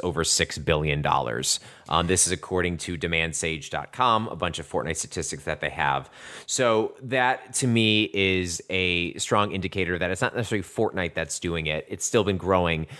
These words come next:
but it's all the other stuff that they're doing as they're trying to expand their business, because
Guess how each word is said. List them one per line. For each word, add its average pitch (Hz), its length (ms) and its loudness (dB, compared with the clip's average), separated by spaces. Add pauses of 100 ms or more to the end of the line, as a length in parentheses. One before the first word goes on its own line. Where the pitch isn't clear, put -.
(160)
but 127 100 2
it's 127 120 0
all 127 100 4
the 120 140 2
other 110 120 4
stuff 98 220 0
that 90 100 -4
they're 87 120 -2
doing 92 300 0
as 95 140 0
they're 101 80 -2
trying 92 260 -2
to 90 100 -6
expand 87 400 -2
their 85 100 0
business, 85 420 -4
because 85 580 -4